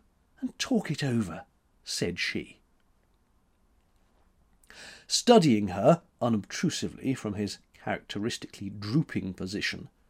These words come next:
Cyrus wondered what this half fairy, half flower,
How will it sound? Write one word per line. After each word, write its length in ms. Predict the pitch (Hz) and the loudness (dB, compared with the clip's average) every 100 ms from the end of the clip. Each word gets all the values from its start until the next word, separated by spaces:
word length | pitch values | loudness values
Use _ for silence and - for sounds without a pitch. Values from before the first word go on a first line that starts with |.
| _ _ _ - | _ _ _ -12
Cyrus 480 | - - 220 277 214 | 2 8 10 8 2
wondered 560 | 139 175 165 117 113 123 | 6 6 6 4 2 2
what 220 | 151 - | 0 0
this 360 | 135 127 - - _ - - | 0 0 -2 -10 _ -14 0
half 240 | 139 139 | 2 2
fairy, 680 | - - - 165 120 107 123 - - | -2 -10 0 4 4 2 0 -4 2
half 220 | 170 143 | 6 4
flower, 720 | - - - 170 165 92 113 | 2 -14 -4 0 0 0 -2